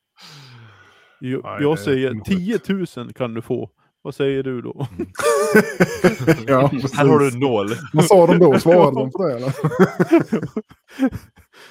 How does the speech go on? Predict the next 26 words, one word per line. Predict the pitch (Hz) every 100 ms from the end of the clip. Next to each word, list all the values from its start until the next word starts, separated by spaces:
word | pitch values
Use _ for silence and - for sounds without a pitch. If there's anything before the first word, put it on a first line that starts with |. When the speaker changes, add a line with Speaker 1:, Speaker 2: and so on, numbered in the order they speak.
| 175 160 175 151
Speaker 1:
Ja. | 151 135 139 135 _ _ _ - 143 139 123 113 101 _ _
Speaker 3:
Då |
Speaker 1:
Men, | 117
Speaker 3:
får | 120 127
du, | 113
Speaker 1:
eh, | 107
Speaker 3:
då | 107
får | - 117
du | 110
ett | 107
bits | - 113 - - - - _
till | 101
en | 98 95 98
C | - 98
N | 90
C-svarv. | 95 92 101 92 87 _ _ - - -
Speaker 1:
Ja, | 147 131
Speaker 2:
Mm. | 131 95
Speaker 1:
precis. | 131 131 110 - _ _
Precis. | 117 110 131 110
Speaker 2:
Mm. | 110 92 _ _ _ _ _ _
Speaker 3:
Knappt. | 107 92 -
Speaker 1:
Ja, | 123 107 107 107 _ _ _ _ _ _ _ _
visst. | 135 110 - _
Men, | 117 107 104 _ _
men | - 123 110